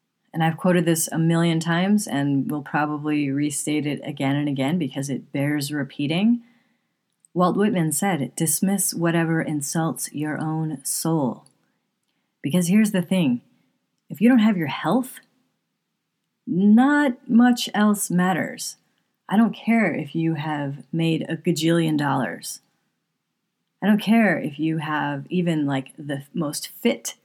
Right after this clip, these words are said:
body and look the best according to society's standards. If you don't feel good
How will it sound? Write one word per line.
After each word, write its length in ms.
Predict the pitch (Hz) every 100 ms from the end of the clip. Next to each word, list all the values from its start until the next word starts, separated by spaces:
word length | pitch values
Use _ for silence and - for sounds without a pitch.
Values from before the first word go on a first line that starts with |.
| _ _
body 380 | 139 139 139 135
and 260 | 156 160 175
look 320 | 247 - - _
the 160 | 165 156
best 420 | 131 90 - -
according 400 | 160 - 156 139
to 120 | 139 139
society's 720 | - - 139 135 131 131 -
standards. 640 | 131 127 - - - - _ _ _ _ _ _ _ _ _ _ _
If 120 | -
you 60 | 277
don't 200 | 349 -
feel 500 | - - 240 262 147
good 380 | 143 120 110